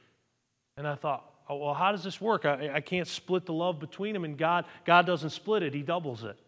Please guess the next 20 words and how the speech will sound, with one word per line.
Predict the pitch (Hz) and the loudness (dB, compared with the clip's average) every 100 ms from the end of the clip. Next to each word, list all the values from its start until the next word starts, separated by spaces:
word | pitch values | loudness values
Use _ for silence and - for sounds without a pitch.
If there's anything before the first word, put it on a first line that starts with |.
| _ _ _ _ _ | _ _ _ _ _
It's | - _ _ | -20 _ _
pretty | - 180 | 2 4
amazing, | 165 190 196 139 123 | 6 6 4 2 0
isn't | 160 147 117 | -2 -2 -6
it? | 120 - _ _ - - _ _ _ _ _ _ _ _ | -8 -20 _ _ -20 -20 _ _ _ _ _ _ _ _
And | 151 | 4
then | 196 226 214 202 180 | 8 8 6 2 6
after | 202 196 196 | 8 8 4
seventeen | - - 226 214 214 220 220 202 | -2 6 6 6 0 0 2 2
years | 208 233 202 220 214 - - - _ _ | 4 6 8 6 2 -8 -12 -20 _ _
of | 151 165 | 2 4
marriage | 170 196 226 196 214 - - - _ _ _ _ _ _ _ _ _ _ _ | 4 4 4 4 2 -4 -14 -16 _ _ _ _ _ _ _ _ _ _ _
and | 175 160 | 0 4
a | |
miscarriage | 180 208 - 208 202 185 147 | 6 4 2 2 2 0 -2
the | 170 | -4
year | 190 202 | 0 0
before | 165 - 214 226 175 | -2 -2 4 6 6
of | - | 2
twins, | - 220 208 180 214 - - | -2 0 0 0 -4 -8 -12